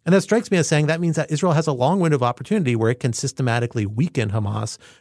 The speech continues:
target Hamas in, in much more targeted ways that might not have these consequences. And according to reports, that is what the Biden administration has been arguing that it should do and pressuring it to do, largely unsuccessfully, although maybe some of these more recent ground operations are moving in that direction. So that's a long way to saying,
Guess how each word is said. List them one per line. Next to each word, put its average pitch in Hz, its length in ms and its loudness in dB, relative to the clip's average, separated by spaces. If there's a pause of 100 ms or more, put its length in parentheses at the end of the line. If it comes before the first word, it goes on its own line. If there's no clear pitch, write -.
(120)
target 170 280 0
Hamas 135 220 0
in, 131 180 -2
in 139 80 0
much 156 140 2
more 147 80 2
targeted 135 400 -2
ways 123 340 2 (200)
that 123 100 0
might 120 240 0
not 127 180 -2
have 117 200 -2
these 113 120 -4
consequences. 139 680 -4 (480)
And 170 180 4 (160)
according 156 300 2
to 139 60 0
reports, 131 260 0
that 135 160 0
is 123 80 0
what 127 160 -4
the 110 80 -2
Biden 107 140 0
administration 107 440 -2
has 95 80 -6
been 107 160 -8
arguing 101 280 -4
that 101 120 -6
it - 80 -14
should 98 220 -6
do 104 120 -2
and 107 200 -6
pressuring 107 300 -4
it 104 80 -10
to - 40 -12
do, 98 240 -4 (360)
largely 113 300 -2
unsuccessfully, 110 540 -8
although 113 140 -4
maybe 113 400 0 (220)
some 131 140 2
of 113 60 4
these 107 140 0
more 107 100 -2
recent 101 300 -4
ground 98 180 -4
operations 107 320 -6
are 113 60 -6
moving 117 160 -6
in 120 40 -10
that - 100 -12
direction. 123 500 -12 (680)
So 233 80 6
that's 262 120 2
a 277 40 0
long 240 160 2
way 220 80 4
to 190 80 4
saying, 214 320 -2